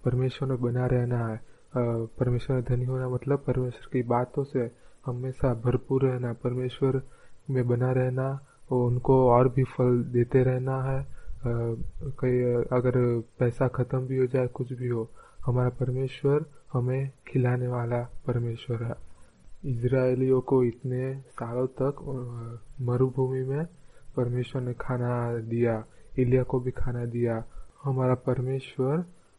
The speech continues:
अपनी महिमा के धन के अनुसार हमारी सारी ज़रूरतों को पूरा करने वाला परमेश्वर है। इसलिए, अ, कुछ भी हो जाए, लेकिन, अ, हमारा भरोसा कभी भी पैसों के ऊपर न-, नहीं रहना चाहिए। हमारा मददगार, हमारा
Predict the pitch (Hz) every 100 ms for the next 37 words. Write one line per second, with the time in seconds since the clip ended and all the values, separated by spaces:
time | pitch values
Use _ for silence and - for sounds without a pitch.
0 | - - 123 120 120 127 135 135 - 117
1 | 120 123 127 135 123 123 123 113 120 120
2 | 113 - 120 123 131 135 127 123 131 -
3 | 127 - 117 123 123 120 123 120 120 120
4 | - 120 120 120 - 127 113 110 110 -
5 | - - - 123 120 127 127 131 135 -
6 | - - 123 117 113 - 123 131 127 131
7 | 120 120 131 123 117 - 135 135 - -
8 | - 127 120 120 113 120 123 123 117 117
9 | 139 135 123 - 123 131 127 127 - 120
10 | - - 127 - 127 123 123 127 131 123
11 | 123 127 123 127 120 127 123 139 147 -
12 | - - - 123 120 123 123 120 120 131
13 | 127 135 127 120 120 120 120